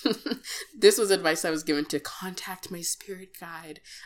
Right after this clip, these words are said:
um, and instead I use it to speak to demons all the time. Um, especially new demons I'm working with, but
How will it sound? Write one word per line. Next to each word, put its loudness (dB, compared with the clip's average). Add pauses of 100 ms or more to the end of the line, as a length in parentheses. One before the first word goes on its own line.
um, -2
and 2
instead 0
I -4
use -6
it -8
to -6
speak -8
to -8
demons -8
all -10
the -16
time. -12 (840)
Um, -6 (180)
especially 0
new 2
demons -6
I'm -8
working -12
with, -12
but -6